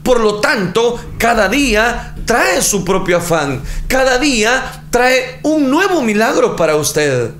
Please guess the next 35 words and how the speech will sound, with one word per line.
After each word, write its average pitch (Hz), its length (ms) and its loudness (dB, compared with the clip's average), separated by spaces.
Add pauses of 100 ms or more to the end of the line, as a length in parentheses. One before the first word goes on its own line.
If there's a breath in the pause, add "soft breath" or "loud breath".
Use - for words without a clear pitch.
(960)
Cuando 135 260 0
Dios 170 360 0
va 208 180 2
a - 20 2
hacer 190 240 0
algo 214 260 2
especial 151 520 0
por 127 180 -2
nosotros, 131 720 -2 (300 loud breath)
Él 139 180 0
llega, 170 400 0
sorprende 147 800 -2
y 131 160 0
hace 143 260 0
la 123 140 0
obra. 107 380 -2 (340 loud breath)
Eso 160 200 0
es 175 60 0
lo 175 140 -2
que 160 120 2
hace 196 260 0
la 156 120 2
vida 143 240 0
más 143 240 -2
emocionante, 143 920 0 (300 loud breath)
que 170 120 0
no 180 140 0
sabemos 170 580 0
cuándo 165 300 0
Dios 170 240 0
va 170 80 2
a 165 40 2
dar 170 180 2
la 170 120 2
sanidad, 151 800 0